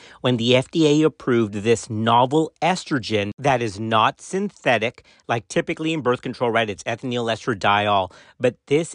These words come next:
is not that. This is the first bioidentical plant-based estrogen combined with drospirenone. This new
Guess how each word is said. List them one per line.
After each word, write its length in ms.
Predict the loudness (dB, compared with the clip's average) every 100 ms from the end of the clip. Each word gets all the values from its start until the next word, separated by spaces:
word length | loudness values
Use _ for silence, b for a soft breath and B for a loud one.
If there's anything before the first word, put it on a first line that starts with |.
| -6
is 300 | -6 -6 -10
not 320 | -2 2 2 0
that. 320 | -4 -4 -14 -8
This 260 | -6 -4
is 120 | -6 -6
the 100 | -6
first 440 | -4 -4 -4 -10
bioidentical 1600 | -8 -2 -2 0 -2 -2 -2 -6 -6 -2 0 -2 -2 -2 0 -2 b b b b -8
plant-based 1300 | 0 2 2 -2 -12 -16 -10 0 2 2 0 -10 -2
estrogen 800 | 0 0 -2 -6 -2 -2 -2 -4 b b
combined 440 | -2 2 2 2 0
with 220 | -2 -2
drospirenone. 920 | -2 -2 -4 -2 2 2 -2 -8 -14 -20 _ _ _
This 280 | 2 4 6
new 200 | 4